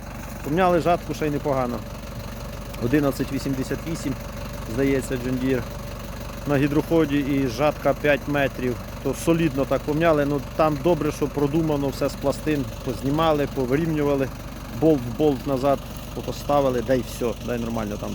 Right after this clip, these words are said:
два зуби помнялося, викинули, але я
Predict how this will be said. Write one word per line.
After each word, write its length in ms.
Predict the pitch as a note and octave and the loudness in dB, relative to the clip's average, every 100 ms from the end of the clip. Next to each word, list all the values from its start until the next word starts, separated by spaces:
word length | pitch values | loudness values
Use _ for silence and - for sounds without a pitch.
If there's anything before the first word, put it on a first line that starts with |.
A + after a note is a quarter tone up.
| - | -6
два 180 | B2+ D3 | 4 4
зуби 360 | B2 D3+ C#3 C3+ - - - - - - - - | 4 0 0 -2 -4 -10 -10 -10 -10 -10 -12 -4
помнялося, 600 | C#3+ C#3+ F3+ F3 D#3+ - | 0 4 4 6 4 2
викинули, 580 | D#3 E3 D#3+ D#3 D3 D3 | 0 0 0 0 0 2
але 220 | C#3 C3+ | 2 2
я 100 | C#3 | 2